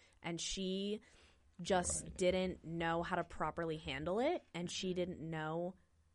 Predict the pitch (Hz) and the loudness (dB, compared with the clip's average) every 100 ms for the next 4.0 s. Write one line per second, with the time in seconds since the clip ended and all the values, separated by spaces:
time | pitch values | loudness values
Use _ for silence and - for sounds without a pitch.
0 | _ - - 196 185 175 175 180 175 175 | _ -16 -6 -2 -2 0 -2 0 -4 -4
1 | 170 - - 165 170 180 185 170 165 - | -8 -8 -6 -4 -4 -4 -6 -6 -6 -6
2 | 165 160 156 160 170 185 196 160 - 160 | -6 -4 -6 -4 -2 -2 -2 -4 -2 -4
3 | 151 - - 151 - 180 202 208 226 240 | -4 -10 -8 -8 -8 -10 -4 0 0 -2